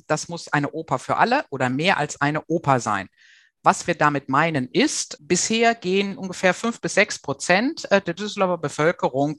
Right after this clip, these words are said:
in die Oper oder ins Ballett. Aber es, es gibt ja mehr Formen an Musiktheater. Musicals, Operette, moderne Opern oder moderne Singspiele,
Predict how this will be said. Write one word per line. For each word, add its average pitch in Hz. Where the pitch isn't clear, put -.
in 143
die 143
Oper 190
oder 156
ins 135
Ballett. 117
Aber 175
es, -
es 180
gibt -
ja 180
mehr 170
Formen 160
an 151
Musiktheater. 147
Musicals, 185
Operette, 151
moderne 170
Opern 165
oder 143
moderne 156
Singspiele, 180